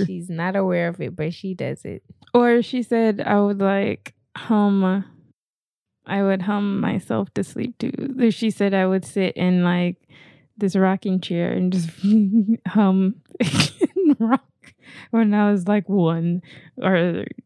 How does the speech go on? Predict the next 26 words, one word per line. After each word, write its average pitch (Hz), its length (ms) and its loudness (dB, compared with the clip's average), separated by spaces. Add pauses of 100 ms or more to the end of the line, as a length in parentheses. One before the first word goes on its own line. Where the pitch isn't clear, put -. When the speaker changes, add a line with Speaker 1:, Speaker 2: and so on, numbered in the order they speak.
Speaker 2:
whenever, 170 680 0
when 190 160 2
I 175 100 2
was 180 160 0
a 185 60 -8
baby." 190 480 -4 (760)
but 180 440 0 (640)
yeah, 226 520 -2
and 196 140 0
I 202 120 0
think, 208 340 -2 (1600)
I 233 100 -4
don't 349 180 0
know, 349 220 0
for 233 260 0
whatever 247 440 2
reason, 226 420 2
I 202 160 2
just 196 320 0
always 202 460 0
felt 196 240 -2
the 196 60 0
need 190 260 4
to 196 100 -2
be 190 140 2
self-sufficient, 196 960 -2